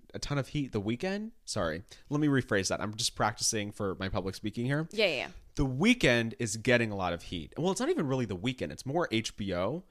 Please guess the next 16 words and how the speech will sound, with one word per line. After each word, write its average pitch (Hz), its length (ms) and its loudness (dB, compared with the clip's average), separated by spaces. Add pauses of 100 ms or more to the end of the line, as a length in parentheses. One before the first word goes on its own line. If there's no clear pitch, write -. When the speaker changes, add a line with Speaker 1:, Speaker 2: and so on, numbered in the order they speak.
(280)
Speaker 2:
Mm. 190 180 -6
Speaker 1:
Um, 127 400 4
who 269 200 6
directs 226 400 0
Euphoria? 107 560 -4 (1300)
Do - 80 -4
you 143 40 0
know 151 80 2
who 175 100 2
directs 135 380 -2
Euphoria? 120 360 2
Speaker 2:
Sam 220 540 -2
something, 226 320 -2
I 247 80 10
think? 131 160 2
Speaker 1:
Levinson. 98 300 -2